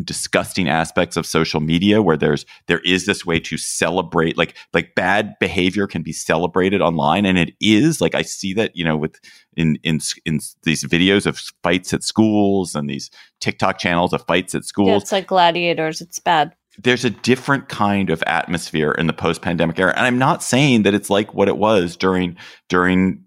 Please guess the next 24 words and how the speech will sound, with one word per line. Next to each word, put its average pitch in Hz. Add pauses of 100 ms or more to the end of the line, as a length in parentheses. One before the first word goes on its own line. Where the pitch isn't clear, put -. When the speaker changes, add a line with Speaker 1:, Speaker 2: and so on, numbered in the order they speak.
(380)
Speaker 1:
nineteen 101
eighty-six -
in, 85
in, 87
in, 90
sh-, - (520)
you 92
know, 82
in 87
Trinidad 87
here 82
in 87
D 95
C. 131
I'm 82
not 92
saying 127
that's 87
what 95
it's -
like, 123 (320)
but 107
it 101 (100)
is 113